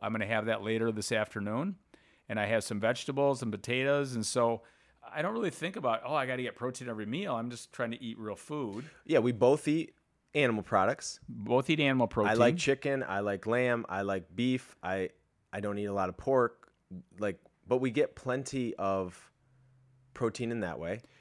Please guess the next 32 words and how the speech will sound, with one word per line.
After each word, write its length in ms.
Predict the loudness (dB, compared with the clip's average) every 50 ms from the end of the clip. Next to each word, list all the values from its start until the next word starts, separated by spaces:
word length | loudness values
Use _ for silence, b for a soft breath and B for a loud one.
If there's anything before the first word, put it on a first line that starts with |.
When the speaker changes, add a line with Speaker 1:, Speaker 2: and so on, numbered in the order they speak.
| b b
Speaker 1:
And 100 | -2 2
you 80 | 2
Speaker 2:
I 40 | 2
Speaker 1:
try 200 | 4 4 4 4
to 80 | 4 2
make 320 | 0 0 -2 -2 -2 -4
your 100 | -6 -6
protein 460 | -2 0 0 0 0 -2 -4 -4 0
better. 300 | 2 2 2 2 2 -2
So 120 | -4 -6 -8
if 120 | -2 0
I 100 | 0 0
can 140 | 0 -2 -4
get, 300 | -2 0 0 0 0 -2 B B B B B B B B _
uh, 120 | -2 -2 0
organic 420 | 0 0 0 2 2 2 2 0
chicken 520 | -2 0 0 0 0 2 0 0 0 0 -2
and 480 | -4 -4 -4 -4 -4 -4 -4 -4 -6 b b b b b -8
organic 420 | -8 -4 0 0 0 0 0 2
buffalo 540 | 2 2 2 2 0 0 2 4 4 6 6
or 380 | 4 4 2 2 0 -4 -6 b b b b
wild 280 | 2 4 6 6 6 6
Alaskan 400 | 4 4 2 2 0 -2 -4 -4
salmon, 360 | -2 -2 0 0 0 0 0
I'm 120 | 0 0 0
gonna 180 | 0 0 0
do 200 | 0 0 2 4
that 200 | 4 4 4 4
when 100 | 2 -2
I 100 | -2 -2
can. 500 | -4 -2 -2 0 0 0 -2 -2 -4 -6 -8
Speaker 2:
Yep. 200 | -8 -8 -8 -8